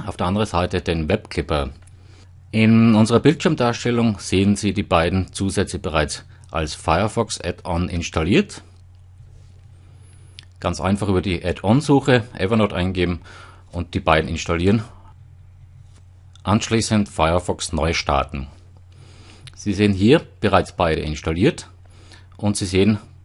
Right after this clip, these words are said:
bei beiden den Punkt Einstellungen.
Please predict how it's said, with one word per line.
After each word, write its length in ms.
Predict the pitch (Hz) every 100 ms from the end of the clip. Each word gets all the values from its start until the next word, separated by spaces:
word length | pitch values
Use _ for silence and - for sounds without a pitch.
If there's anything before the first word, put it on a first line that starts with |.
| -
bei 160 | 73
beiden 420 | 71 80 85 110 107 - - - - - - - - - - -
den 160 | 90 78
Punkt 360 | 87 87 -
Einstellungen. 720 | 78 101 - 90 71 69 69